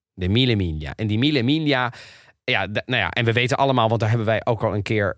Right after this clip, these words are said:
over verteld, over die Mille Miglia. Die is niet meer zoals die vroeger was. Dat is een race. Zijn gemiddelde snelheid op de wegen in de jaren vijftig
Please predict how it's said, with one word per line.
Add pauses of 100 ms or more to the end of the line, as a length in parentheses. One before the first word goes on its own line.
over
verteld,
over
die
Mille
Miglia.
Die
is
niet
meer
zoals
die
vroeger
was.
Dat
is
een
race. (360)
Zijn
gemiddelde
snelheid (380)
op
de
wegen
in
de
jaren
vijftig